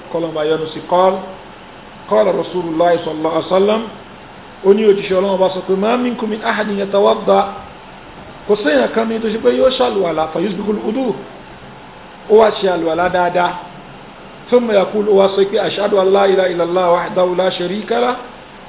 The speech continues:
"Wa ashhadu anna Muhammadan abduhu wa rasuluhu illa futihat lahu abwabul jannah." Tó bá sọ gbólóhùn yẹn, "Ashhadu an la ilaha illallah," ha? Tó sọ, "Wahdahu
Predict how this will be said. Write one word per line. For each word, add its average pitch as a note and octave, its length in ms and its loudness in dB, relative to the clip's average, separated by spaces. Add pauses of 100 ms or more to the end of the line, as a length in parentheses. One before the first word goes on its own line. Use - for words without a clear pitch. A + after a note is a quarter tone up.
(100)
"Wa G3 180 2
ashhadu G3 320 0
anna F3+ 240 -4
Muhammadan E3+ 600 -4
abduhu D#3+ 500 -2
wa D#3+ 100 -2
rasuluhu G3 560 0 (840)
illa F#3+ 340 2
futihat F3+ 480 -4
lahu F#3 380 0 (340)
abwabul E3+ 580 0
jannah." C#3+ 500 -6 (960)
Tó F#3+ 100 -4
bá G#3 120 4
sọ G3+ 160 -4
gbólóhùn G3 380 4
yẹn, E3 160 -4 (300)
"Ashhadu F#3+ 440 0
an F3 160 0
la F#3 120 0
ilaha F3+ 260 0
illallah," E3 440 0 (680)
ha? F3 180 0 (920)
Tó F3+ 120 -6
sọ, F3+ 260 0 (680)
"Wahdahu F3+ 640 0